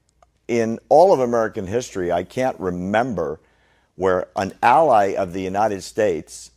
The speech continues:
the leader of that country, calls the leader of the United States basically a son of a whore. And Obama laughs it off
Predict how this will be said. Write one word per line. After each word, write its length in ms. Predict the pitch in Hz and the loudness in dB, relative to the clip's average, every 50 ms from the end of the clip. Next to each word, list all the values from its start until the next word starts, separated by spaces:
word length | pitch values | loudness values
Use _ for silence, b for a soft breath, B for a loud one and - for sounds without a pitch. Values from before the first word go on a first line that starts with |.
| _ - | _ -16
the 160 | 82 85 85 | -12 -8 -4
leader 360 | 85 101 123 147 127 95 90 | -2 0 0 0 0 0 -2
of 100 | 85 78 | -2 -2
that 220 | 80 85 71 - - | -4 -4 -4 -6 -8
country, 520 | - 85 78 76 - - 82 85 90 - b b b b b b | -10 -10 -10 -10 -8 -8 -6 -6 -6 -8 b b b b b b
calls 300 | - 113 117 113 113 95 | 2 4 6 6 4 2
the 100 | 107 101 | 0 0
leader 420 | 98 110 131 139 127 113 101 95 - - | 0 0 0 2 2 2 0 0 2 4
of 220 | 120 143 160 139 | 6 6 4 2
the 60 | 113 104 | -4 -6
United 340 | 95 87 85 82 85 90 | -4 -4 -4 -4 -4 -6
States 560 | 87 - - 95 87 92 98 - - - - - _ _ _ _ _ _ _ _ _ _ _ _ _ _ _ _ - - - - | -10 -10 -6 -4 -4 -4 -4 -8 -12 -20 -20 -20 _ _ _ _ _ _ _ _ _ _ _ _ _ _ _ _ -20 -20 -12 -6
basically 520 | - 92 117 127 - 90 - 78 80 95 | -4 -4 -4 -4 -6 -10 -8 -6 -4 -4
a 60 | 87 | -4
son 240 | - - 107 104 107 | -4 -2 -2 -2 0
of 100 | 104 104 | 0 0
a 60 | 98 87 | 0 2
whore. 300 | 113 135 143 92 - - _ _ _ _ _ _ _ _ | 2 2 2 2 -2 -6 _ _ _ _ _ _ _ _
And 400 | - 202 202 196 196 196 127 - | -2 0 0 0 0 -2 -4 -4
Obama 600 | - - 98 90 - - 104 120 127 110 98 - - _ _ _ _ _ _ _ _ _ _ _ _ _ _ _ - | -2 -2 0 2 2 2 4 4 4 2 0 0 -4 _ _ _ _ _ _ _ _ _ _ _ _ _ _ _ -4
laughs 360 | 92 104 110 110 - - - | 2 4 4 4 2 0 -4
it 80 | 98 92 | 0 2
off 440 | 107 117 92 85 98 - - - | 4 4 4 2 0 -2 -6 -16